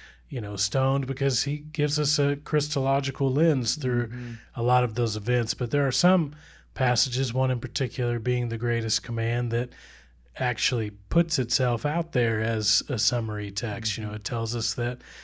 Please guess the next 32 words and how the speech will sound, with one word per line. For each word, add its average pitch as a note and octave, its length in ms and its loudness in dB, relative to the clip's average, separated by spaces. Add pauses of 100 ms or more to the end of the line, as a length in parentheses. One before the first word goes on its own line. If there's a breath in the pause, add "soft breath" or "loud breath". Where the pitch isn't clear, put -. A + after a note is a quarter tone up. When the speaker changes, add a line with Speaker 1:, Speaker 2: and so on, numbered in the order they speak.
(240 loud breath)
Speaker 1:
you A#2+ 80 -8
know, A2 100 -4
this A#2 440 0 (260)
encapsulates C3 1040 -2
the B2+ 120 -4
law B2+ 340 2
and B2+ 280 0 (480 loud breath)
the A#2+ 120 -2
prophets. C3+ 600 -2
They A2 160 -4
hang C3+ 320 0
on, C3 420 -2
on A#2+ 240 -6
these C3 320 0
things. B2 520 0
And G#2+ 120 -6
so A#2+ 320 -2 (380 loud breath)
to - 100 -6
me, D3+ 180 4
that C3+ 220 2
should A#2+ 260 -2
show, A#2+ 480 0 (280)
is A#2+ 140 -6
kinda C3+ 220 -2
like A2+ 140 -4
a G#2 80 -6
red A#2+ 300 -2
flag B2+ 500 2
to B2+ 200 0
us A#2+ 260 0
that, A2+ 180 -4
like, G#2+ 380 -8